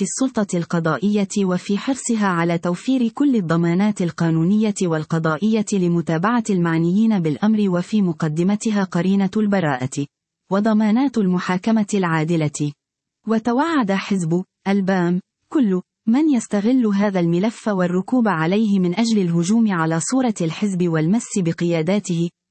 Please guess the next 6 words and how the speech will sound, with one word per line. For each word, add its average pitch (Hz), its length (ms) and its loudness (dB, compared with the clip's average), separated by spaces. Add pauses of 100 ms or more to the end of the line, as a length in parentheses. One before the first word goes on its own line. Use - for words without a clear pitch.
(120)
وبمناضلاته 214 1080 2
ومناضليه 175 840 2
المتميزين 160 920 0
بروح 190 380 0
الوطنية 202 680 0
العالية، 160 560 0